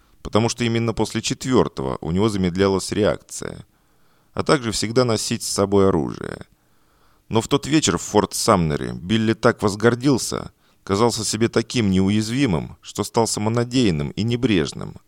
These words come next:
Он просто представить не мог, что кто-то дерзнёт заявиться к нему в вотчину и бросить вызов. Безоружный Билли, если не считать ножа, заходит в спальню, спрашивает:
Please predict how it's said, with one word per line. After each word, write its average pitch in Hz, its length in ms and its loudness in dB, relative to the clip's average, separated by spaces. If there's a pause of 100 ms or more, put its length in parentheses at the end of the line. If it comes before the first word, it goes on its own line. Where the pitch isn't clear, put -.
(640)
Он 120 140 -2
просто 139 300 -2
представить 120 640 0
не 98 100 -2
мог, 117 220 0
что - 160 -4
кто-то 113 260 0
дерзнёт 107 500 0
заявиться 107 480 -2
к - 80 -18
нему 110 240 -2
в 101 100 -4
вотчину 98 480 0
и 80 80 0
бросить 101 440 -2
вызов. 90 560 -6 (420)
Безоружный 117 600 2
Билли, 120 580 -6
если 101 260 -6
не 117 100 -2
считать - 360 -2
ножа, 95 340 -2
заходит 98 420 -2
в - 40 -6
спальню, 113 400 2
спрашивает: - 640 -2